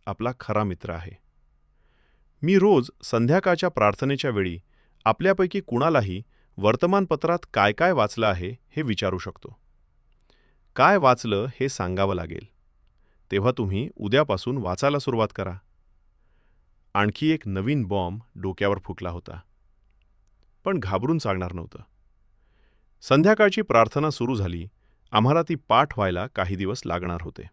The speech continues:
रमेश, राजू व सदा माझ्याबरोबर माझ्या कॉटवर येऊन काही वेळ बसले. या क्षणी मला त्यांचा खूप आधार वाटत होता.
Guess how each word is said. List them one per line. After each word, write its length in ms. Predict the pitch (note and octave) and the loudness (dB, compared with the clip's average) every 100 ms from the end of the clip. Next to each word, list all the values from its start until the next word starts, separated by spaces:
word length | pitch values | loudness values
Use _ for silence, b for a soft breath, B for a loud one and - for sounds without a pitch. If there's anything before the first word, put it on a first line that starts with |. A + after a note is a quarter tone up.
| _ _ _ _ _ _ _ _ _ _ _ - | _ _ _ _ _ _ _ _ _ _ _ -4
रमेश, 520 | G#2 A#2+ D3 D3+ - _ - | 0 2 2 0 -8 _ -4
राजू 440 | F#2+ G2 G2 E2+ - _ - | 0 0 -2 -10 -14 _ -6
व 100 | G#2+ | -2
सदा 400 | B2+ - C3+ F#2 A2+ _ _ - | 0 2 2 0 -4 _ _ -2
माझ्याबरोबर 680 | G2 A2+ D#3+ E3 D#3+ E3 F3+ | 2 4 4 4 2 2 0
माझ्या 280 | A2+ G2+ B2+ - | 0 0 -2 0
कॉटवर 400 | B2 D3 C#3 A2+ | 0 0 -2 -2
येऊन 260 | F2+ G#2 | -4 -6
काही 320 | C#3+ - F#2+ F#2+ | -8 -6 -4 -4
वेळ 160 | F#2+ | -6
बसले. 480 | G#2 F2 - - - _ _ _ _ _ _ _ _ _ _ _ _ _ - | -6 -8 -12 -16 -18 _ _ _ _ _ _ _ _ _ _ _ _ _ -2
या 220 | G#2 B2+ | 0 0
क्षणी 420 | - B2+ F#2+ G#2+ | -2 -2 -2 -4
मला 260 | A2+ G#2 B2 | -4 -2 -2
त्यांचा 300 | G#2+ G2+ B2+ - | -2 -6 -8 -8
खूप 300 | D3 E3+ - | -6 -6 -4
आधार 340 | G2 F#2+ A#2 G#2 | -4 -2 -2 -2
वाटत 240 | E2+ F2 | -4 -10
होता. 260 | F2+ - | -14 -14